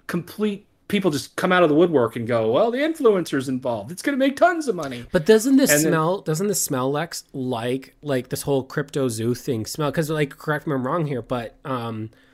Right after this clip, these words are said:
Speaker 2: it turns out that, like, the crypto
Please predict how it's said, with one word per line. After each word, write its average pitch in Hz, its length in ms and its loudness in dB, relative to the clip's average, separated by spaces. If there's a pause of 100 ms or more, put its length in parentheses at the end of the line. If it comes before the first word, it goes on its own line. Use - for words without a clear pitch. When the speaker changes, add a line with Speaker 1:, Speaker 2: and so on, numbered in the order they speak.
(320)
Speaker 2:
it 143 340 -4
turns 147 340 0
out 135 160 4
that, 135 200 -4
like, 131 280 -6
the 120 440 -4
crypto 131 680 0